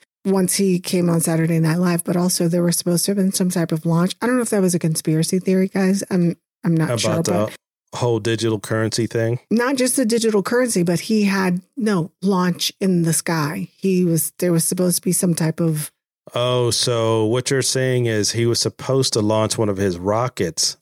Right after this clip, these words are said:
Speaker 2: at
Speaker 1: Apparently.
Speaker 2: Okay, I got it. See, I didn't see it yet. I, I heard it that he was gonna be on there, but I'm, I don't watch Saturday Night Live.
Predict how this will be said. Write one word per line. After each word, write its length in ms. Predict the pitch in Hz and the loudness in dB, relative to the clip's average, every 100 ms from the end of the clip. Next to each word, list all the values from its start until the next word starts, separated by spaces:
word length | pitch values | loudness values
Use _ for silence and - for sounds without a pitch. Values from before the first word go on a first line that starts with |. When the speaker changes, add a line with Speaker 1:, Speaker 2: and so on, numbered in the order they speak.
| - | -4
Speaker 2:
at 80 | |
Speaker 1:
Apparently. 640 | 151 214 190 185 180 165 160 _ _ _ _ - | 0 2 2 2 2 2 0 _ _ _ _ -4
Speaker 2:
Okay, 380 | 110 104 98 85 | -2 -2 -2 -2
I 180 | 110 113 | -2 -2
got 280 | 101 87 85 | -2 -4 -4
it. 60 | |
See, 160 | 101 165 | -2 -2
I 100 | 131 | 0
didn't 220 | 143 156 131 | 0 2 2
see 220 | - 143 | 2 0
it 100 | 120 | 0
yet. 160 | 120 107 | 0 2
I, 340 | 113 113 120 | 0 0 -2
I 40 | 127 107 | -2 -4
heard 380 | - 160 196 | -4 0 2
it 260 | 175 135 - _ _ _ | 2 0 -2 _ _ _
that 200 | 131 127 | -2 0
he 100 | 117 | 2
was 120 | 123 113 | 0 0
gonna 200 | 113 101 | 0 0
be 240 | 107 107 | 0 2
on 240 | 113 120 | 2 2
there, 360 | 104 87 85 98 | 0 0 -4 -4
but 300 | 117 110 107 - | 0 0 0 -2
I'm, 300 | 113 110 104 - | -2 -2 -4 -4
I 100 | 107 | -2
don't 240 | 110 123 120 | 0 0 0
watch 220 | 120 113 | -2 0
Saturday 600 | - 113 113 117 117 113 110 | 0 2 2 2 2 0 -2
Night 280 | 113 113 | -2 -2
Live. 640 | 101 101 92 92 104 151 | -2 -2 -2 -2 -2 -2